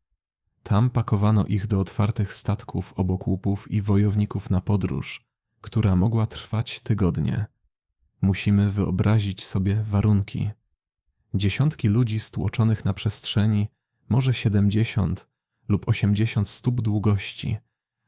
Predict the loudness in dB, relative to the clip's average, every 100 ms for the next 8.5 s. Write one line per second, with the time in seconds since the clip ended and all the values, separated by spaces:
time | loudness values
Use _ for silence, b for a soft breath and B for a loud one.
0 | 0 2 4 2 2 0 0 -2 0 0
1 | 0 0 -2 0 2 2 0 0 0 0
2 | 0 0 0 -2 -2 -2 0 -2 -4 -4
3 | -4 -4 _ _ _ _ _ -4 2 2
4 | 2 0 0 -2 -2 0 2 2 2 0
5 | -2 -2 -4 -4 -4 -6 -8 _ _ _
6 | _ -2 2 4 4 4 4 2 2 2
7 | 0 -2 -2 0 2 0 0 -2 -2 -2
8 | 0 -2 -2 -4 -4